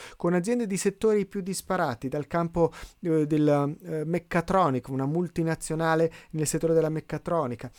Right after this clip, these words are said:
un'azienda di servizi, un'azienda che lavora nel fashion e che ha dei negozi, eh, un'azienda che fa dei prodotti per il mondo retail,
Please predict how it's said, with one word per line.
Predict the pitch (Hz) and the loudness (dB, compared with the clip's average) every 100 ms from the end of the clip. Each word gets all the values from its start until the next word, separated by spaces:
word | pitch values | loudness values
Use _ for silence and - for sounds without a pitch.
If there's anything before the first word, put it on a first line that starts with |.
| - - | -14 -2
un'azienda | 180 185 156 196 202 190 | 0 2 2 2 4 2
di | 175 175 | 0 -2
servizi, | 185 175 165 214 190 - 131 117 _ _ _ _ _ _ - - | -2 -4 -4 -6 -6 -6 -8 -10 _ _ _ _ _ _ -20 -4
un'azienda | 160 151 139 160 165 | 0 2 2 2 4
che | 160 160 | 4 4
lavora | 156 165 | 6 6
nel | 165 165 | 6 2
fashion | 156 - 175 160 170 165 | 0 0 0 2 0 0
e | |
che | 143 165 | 0 0
ha | |
dei | 160 160 | 2 0
negozi, | 160 165 180 160 - 131 - - - - | 0 0 -2 -2 -6 -10 -12 -18 -8 6
eh, | 165 | 6
un'azienda | 170 180 170 247 233 | 6 2 0 2 2
che | 196 | 0
fa | 175 | 0
dei | 175 175 | 2 0
prodotti | 170 180 214 240 185 | 0 0 2 0 -2
per | 180 | -2
il | 175 | -2
mondo | 175 185 180 180 | 0 0 0 0
retail, | 170 208 208 156 | 0 0 2 2